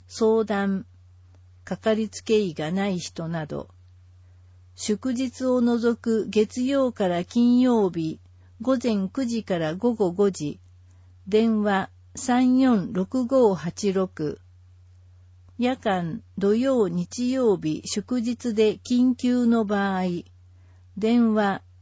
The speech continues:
ゼロ五ゼロ三六一五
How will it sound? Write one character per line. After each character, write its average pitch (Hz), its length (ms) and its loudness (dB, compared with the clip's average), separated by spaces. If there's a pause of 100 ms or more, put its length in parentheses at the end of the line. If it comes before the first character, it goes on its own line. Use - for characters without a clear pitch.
ゼ 208 180 2
ロ 262 200 0
五 240 340 4
ゼ 185 220 0
ロ 160 260 -2 (140)
三 247 400 4
六 240 340 0
一 202 380 -6
五 190 420 2